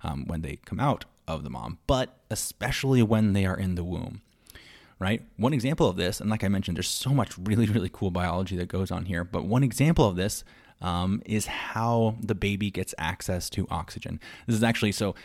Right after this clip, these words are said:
in my biochemistry class, this is one of my favorite lectures that I give, um, to my students. There's a whole bunch of ones, but this is one that's really, really cool 'cause it shows the really neat relationship between the mom and the baby and how they're linked biologically.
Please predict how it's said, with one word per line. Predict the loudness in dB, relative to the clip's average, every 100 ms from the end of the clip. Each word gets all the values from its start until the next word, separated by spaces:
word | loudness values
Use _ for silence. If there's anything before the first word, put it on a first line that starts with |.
| -6
in | 0
my | 2
biochemistry | 2 2 2 0 0 -2
class, | 0 0
this | -2 -4
is | -6 -8 _
one | -4 -2
of |
my | -2
favorite | -6 -4 -2 0 0
lectures | -2 0 -2 0
that | -2
I | -2
give, | -4 -8 -10 -18 _ _ -6
um, | -4 -4 -4
to | -4
my | -4
students. | -6 -8 -6 -6 -8
There's | -12
a | -10
whole | -10
bunch | -8 -10
of | -10
ones, | -12 -10
but | -10 -2
this | -2 0
is | -2
one | -2 -2
that's | -2
really, | -2 2 2
really | 2 -4
cool | -2 -2
'cause | 2 0
it | 0
shows | -2 -2 0 0 -2 -4 -14 -20 _ -4
the | 0
really | 4 6
neat | 6 4
relationship | 0 0 0 -2 -6
between | -6 -4 -4
the |
mom | -4 -4
and | -4
the | -4
baby | -4 -4 -8
and | -10
how | -4 -2 -2
they're | -4 -6
linked | -4 -2 -2 -2
biologically. | -2 0 -2 -4 -8 -10